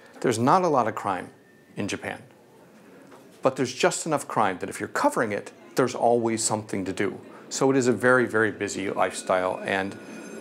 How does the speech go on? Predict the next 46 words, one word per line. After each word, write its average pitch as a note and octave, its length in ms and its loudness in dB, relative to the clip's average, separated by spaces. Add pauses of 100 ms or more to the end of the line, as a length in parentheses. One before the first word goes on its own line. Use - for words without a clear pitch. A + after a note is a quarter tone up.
(260)
in A#2 100 4
the A#2 80 4
time A#2 240 2
that A#2 100 2
I G#2+ 80 6
was G2+ 120 0
there, F#2+ 140 4
I F#2 80 4
covered F#2+ 500 0 (580)
one A#2 180 2
case A2 220 -2
of - 80 -4
a G2 40 -2
serial A#2 380 2
murderer, A2+ 540 2
which - 320 -6
is, F#2+ 200 -6
was G#2+ 140 -6
a F#2+ 80 0
husband A2+ 460 -2
and F#2+ 140 -6
wife G#2 480 -2 (600)
that - 180 -2 (320)
probably A2+ 380 0
killed A#2 300 0
ten A2 200 -4
people, G#2 560 -2 (340)
carved A2 300 2
up A2 120 -6
the G#2 80 -6
bodies. F#2+ 580 0 (680)
They A#2 80 2
probably A2+ 460 -4
fed G#2+ 220 -2
them G2+ 160 -6
to G2 80 -12
the G2 100 -4
dogs F#2+ 460 2
that - 140 -8
they G2 60 -2
were F#2 120 0
selling F#2+ 320 0
at G2+ 60 -10
the - 80 -8
pet G#2+ 220 -2
shop. A2+ 360 -2